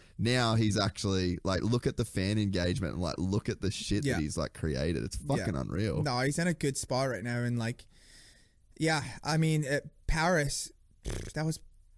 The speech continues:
Speaker 2: some of the best riding I've seen him do in a long time. And that's a full firepower bike, you know? So, so I, that makes me feel good. Like, okay, our bike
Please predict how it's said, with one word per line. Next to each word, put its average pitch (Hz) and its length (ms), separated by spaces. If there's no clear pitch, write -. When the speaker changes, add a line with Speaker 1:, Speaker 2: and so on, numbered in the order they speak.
Speaker 2:
some 190 200
of 277 60
the 277 80
best 156 320
riding 156 240
I've 135 100
seen 156 180
him 135 100
do 139 160
in 151 100
a 123 80
long 131 380
time. 123 440
And 135 140
that's 220 220
a 349 80
full 233 220
firepower 127 640
bike, 139 440
you 120 160
know? 123 240
So, 123 380
so - 160
I, 151 140
that 160 180
makes 202 220
me 175 140
feel 147 240
good. 143 280
Like, 131 180
okay, 135 160
our 143 120
bike 214 320